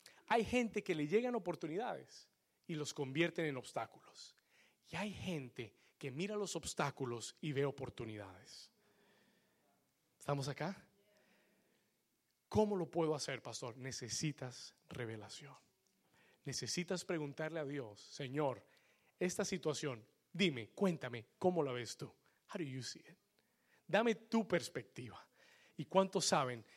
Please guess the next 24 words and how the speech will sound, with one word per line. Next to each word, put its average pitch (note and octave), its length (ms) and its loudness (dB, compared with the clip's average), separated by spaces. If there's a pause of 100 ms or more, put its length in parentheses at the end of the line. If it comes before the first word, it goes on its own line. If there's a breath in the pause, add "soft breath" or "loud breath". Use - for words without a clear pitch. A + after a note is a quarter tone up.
que D3 160 0
Dios, D3+ 440 2
la D3 80 4
perspectiva D#3 600 2
de F3+ 120 4
Dios, C#3 400 4 (140 loud breath)
siempre F3 400 2
está D#3 240 2
por D3 160 2
encima C#3 380 4
de B2 60 4
la A#2+ 120 -2
nuestra? A#2+ 400 -4 (1080 loud breath)
Yo D#3 100 6
recuerdo, E3+ 500 6 (600 loud breath)
eh, B2+ 300 -10 (920)
hace D3+ 200 0
poco D#3 240 2
estuve D#3 280 0
en D3 60 0
Nueva C3+ 220 0
York, D#3 300 0 (600 soft breath)
subí, E3 560 -2 (460 loud breath)
eh, C3 380 -8